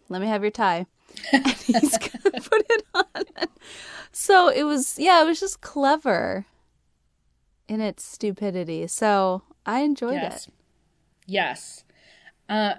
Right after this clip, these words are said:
Speaker 2: and I have to ask, where do you fall on the Mel Brooks sense of humor? Is that your guy? Is it not? How do you feel about Mel Brooks?
Speaker 1: Well,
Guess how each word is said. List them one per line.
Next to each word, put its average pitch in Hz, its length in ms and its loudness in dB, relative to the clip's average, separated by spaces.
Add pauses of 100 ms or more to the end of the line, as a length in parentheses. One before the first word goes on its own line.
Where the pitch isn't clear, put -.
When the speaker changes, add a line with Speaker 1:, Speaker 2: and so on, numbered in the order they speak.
Speaker 2:
and 226 160 -4
I 220 60 2
have 247 180 -4
to 214 80 -2
ask, 175 400 -2
where 220 480 -4
do 294 60 0
you 277 220 0
fall 175 560 2
on 160 240 -4
the 156 80 -6
Mel 147 340 -4
Brooks - 880 -12 (880)
sense 143 360 -8
of 143 100 -12
humor? 113 360 -10
Is 160 280 -8
that 165 420 0
your 165 360 -6
guy? 214 580 -2
Is 233 360 -6
it - 200 -10
not? 220 480 -4 (580)
How - 180 -8
do 170 80 -6
you 170 120 -6
feel 156 160 -8
about 135 220 -6
Mel 110 160 -10
Brooks? - 500 -14 (1400)
Speaker 1:
Well, 220 400 -6